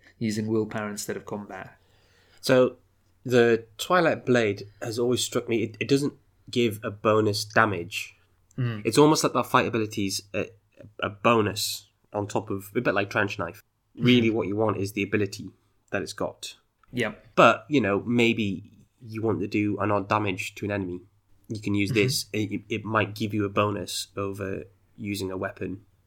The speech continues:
Speaker 2: to do one damage if you're at willpower six.
Speaker 1: Yeah. Yeah, you need to be at willpower four, five, or six for it to be worthwhile. So you need to have cancelled three, four, or five things, respectively.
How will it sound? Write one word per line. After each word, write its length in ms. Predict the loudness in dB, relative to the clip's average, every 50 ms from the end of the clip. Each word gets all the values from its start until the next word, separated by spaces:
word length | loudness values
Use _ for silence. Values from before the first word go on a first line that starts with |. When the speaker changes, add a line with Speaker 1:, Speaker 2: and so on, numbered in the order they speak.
| _ _ -16
Speaker 2:
to 100 | -14 -8
do 140 | -4 -4 -2
one 180 | -2 -4 -4 -4
damage 500 | -4 -6 -6 -6 -10 -10 -10 -12 -12 _ _ _ _ _ _ _ _ -16
if 160 | -14 -10 -4 -2
you're 180 | -2 -2 -2
at 80 | -2 -4
willpower 320 | -6 -8 -6 -4 -4 -4 -4
six. 460 | -4 -6 -6 -6 -4 -6 -6 -6 -6 _ _ _ _ _ _ _
Speaker 1:
Yeah. 200 | -4 -4 -4 -4 -6 -16 _ _ _ _ _ -2
Yeah, 100 | 0 2
you 160 | 4 4 4
need 180 | 4 4 2 2
to 60 | 0
be 340 | 0 2 2 2 0 -2 -4
at 140 | -4 -4 -2
willpower 580 | 0 0 0 0 -2 -4 -2 -2 -2 -4 -6 -8 _ _
four, 800 | _ -20 -16 -16 -14 -10 -2 0 2 4 4 4 4 2 2 -2 -8
five, 560 | -10 -6 -6 -4 -2 -2 -2 -2 -4 -6 -10 -10
or 120 | -8 -6
six 560 | -6 -4 -2 -4 -4 -4 -6 -12 -12 -12 -14 -16 _
for 120 | -12 -12
it 100 | -12 -12 -14
to 60 | -14
be 100 | -14 -10
worthwhile. 720 | -8 -8 -8 -8 -10 -8 -6 -6 -6 -6 -10 -12 -14 -14
So 140 | -14 -10 -10 -10
you 40 |
need 120 | -10 -10 -12
to 80 | -14
have 120 | -18 -16 -18
cancelled 680 | -16 -16 -14 -12 -12 -10 -10 -10 -10 -12 -14 -18 -20 _ _ _ _
three, 260 | -14 -10 -8 -8 -8
four, 260 | -8 -8 -8 -6 -6
or 60 | -8
five 280 | -10 -12 -14 -14 -14 -12
things, 400 | -12 -12 -10 -10 -12 -14 -14 -16 -14
respectively. 760 | -14 -14 -12 -12 -14 -14 -12 -14 -12 -8 -8 -6 -6 -8 -10